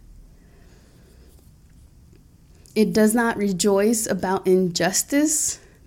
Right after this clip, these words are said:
but rejoices whenever the truth wins out." And yet, many experienced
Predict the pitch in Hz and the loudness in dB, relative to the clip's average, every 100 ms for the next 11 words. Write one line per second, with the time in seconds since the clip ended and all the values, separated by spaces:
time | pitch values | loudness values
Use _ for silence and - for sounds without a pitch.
0 | - 208 202 196 170 208 214 226 - 254 | -2 0 0 -2 0 2 4 2 0 0
1 | 262 269 - - 202 202 196 208 175 175 | 0 0 -4 0 4 4 2 0 0 -2
2 | - 269 254 220 - 180 185 180 196 - | 0 4 4 2 -6 -2 2 2 2 -2
3 | 170 - - - - - - - - - | -6 -6 -8 -10 -16 -20 -20 -20 -20 -20
4 | - - - _ _ - - - _ - | -20 -20 -20 _ _ -20 -20 -20 _ -20
5 | _ - - 202 202 - 202 208 226 208 | _ -16 -2 0 0 2 2 4 4 0
6 | - - 202 202 202 190 180 - - - | -2 -6 -2 2 4 2 0 -8 -12 -20